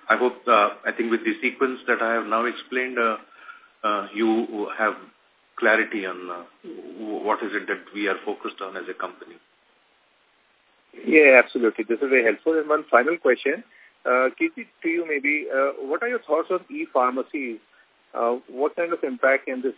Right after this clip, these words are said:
Speaker 2: have on our domestic business? A-, and are we going to be suppliers to these, or, or are these, like, more like a competition?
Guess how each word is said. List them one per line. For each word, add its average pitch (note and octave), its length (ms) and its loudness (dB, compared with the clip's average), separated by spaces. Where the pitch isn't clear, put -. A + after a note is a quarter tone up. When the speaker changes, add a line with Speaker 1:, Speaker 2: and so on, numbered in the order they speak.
Speaker 2:
have A#2+ 240 0
on A#2+ 120 -2
our A#2 100 0
domestic A2+ 440 -8
business? G2+ 420 -2
A-, B2 260 -2
and B2+ 140 0
are B2+ 180 6
we D#3+ 140 2
going D#3+ 160 -2
to E3 60 -6
be D3+ 120 -6
suppliers B2+ 440 2
to C3+ 80 -4
these, D3 260 -8
or, B2 380 2
or A#2 160 0
are A2+ 160 0
these, A#2+ 180 -6
like, A2+ 200 2
more A#2 160 6
like A#2 200 4
a G#2 40 2
competition? - 600 -2